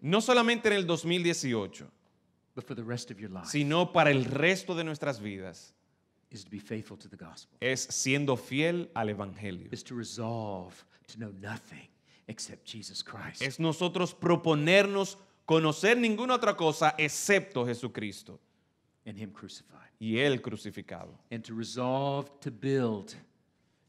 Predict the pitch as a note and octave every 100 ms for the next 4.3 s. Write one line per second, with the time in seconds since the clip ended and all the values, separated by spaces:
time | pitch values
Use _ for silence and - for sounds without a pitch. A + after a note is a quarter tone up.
0 | _ A#2+ A2 B2 - C3 A2 E2+ - _
1 | _ A2+ C3+ - E3 G3 F#3+ E3+ C#3+ E3+
2 | F3+ E3+ D#3+ F3 G#3+ G#3+ G3+ G3 - G3
3 | F#3 A3 B3 G#3+ F#3+ G3 A#3+ B3+ G3+ D3
4 | A#2 A#2 B2